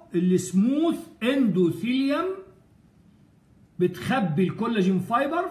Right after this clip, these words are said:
فمش هيحصل اكتيفيشن لا للبليتلتس ولا للكونتاكت جروب اتناشر وحداشر. باظت السموث اندوثيليوم. واحد عنده تصلب شرايين، اثيروسكليروزيس، حصل له جلطه من غير اصابه،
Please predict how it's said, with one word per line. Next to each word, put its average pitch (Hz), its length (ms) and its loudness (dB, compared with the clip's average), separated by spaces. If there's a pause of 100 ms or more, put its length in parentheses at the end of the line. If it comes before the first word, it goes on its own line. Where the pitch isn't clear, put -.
فمش 196 280 0
هيحصل 196 420 -4
اكتيفيشن 185 540 -4
لا 220 200 -4
للبليتلتس 294 840 -4
ولا 226 280 -2
للكونتاكت 208 600 -4
جروب 185 260 -4
اتناشر 180 440 -6
وحداشر. 135 400 -10 (1400)
باظت 175 440 2
السموث 175 360 0
اندوثيليوم. 143 400 -10 (120)
واحد 185 240 -4
عنده 180 320 0
تصلب 196 600 0
شرايين، 139 500 -6 (180)
اثيروسكليروزيس، 175 1700 -2 (360)
حصل 208 240 -4
له 185 60 0
جلطه 240 380 -2
من 240 120 -4
غير 208 140 -6
اصابه، - 260 -12